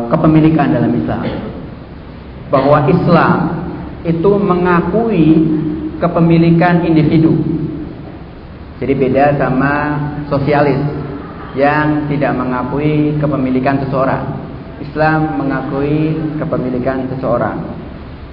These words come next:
Bahwa Islam membebaskan manusia untuk memiliki harta dengan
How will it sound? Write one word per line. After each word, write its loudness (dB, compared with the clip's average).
Bahwa 2
Islam 4
membebaskan 6
manusia 6
untuk 4
memiliki 4
harta 0
dengan 0